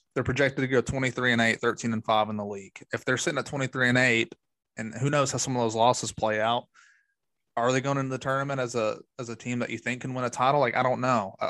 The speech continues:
I wanna see how they play against some of these really good teams that they'll be seeing in league play.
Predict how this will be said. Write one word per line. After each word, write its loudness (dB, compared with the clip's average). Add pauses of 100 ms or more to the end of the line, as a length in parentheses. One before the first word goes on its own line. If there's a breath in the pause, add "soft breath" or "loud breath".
(120)
I 0
wanna -4
see -4
how 0
they -2
play -2
against -8
some -2
of -4
these -6
really -2
good -4
teams 0
that -10
they'll 0
be -6
seeing -6
in -8
league -14
play. -14